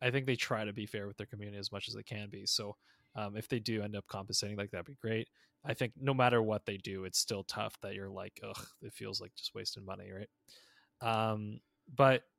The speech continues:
but like you said, like, if, if in, in theory, if, if I had spent the last year actually playing,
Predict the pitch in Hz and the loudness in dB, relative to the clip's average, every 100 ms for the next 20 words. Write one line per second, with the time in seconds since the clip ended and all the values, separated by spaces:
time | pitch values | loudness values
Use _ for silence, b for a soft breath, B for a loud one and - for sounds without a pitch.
0 | _ _ - 147 185 185 - - - 170 | _ _ 8 12 12 12 4 2 2 4
1 | 170 107 104 104 110 107 - 120 - - | 6 4 0 -6 -4 -6 -6 -8 -10 -12
2 | 135 131 123 127 143 120 117 120 - 120 | -6 -4 -4 0 4 6 4 2 -2 -8
3 | - - 113 107 107 - 120 107 107 104 | -8 -4 -2 -2 -2 -2 -2 -2 -4 -4
4 | - 110 101 - - - 185 185 123 | -2 -2 -2 -2 -2 6 8 8 6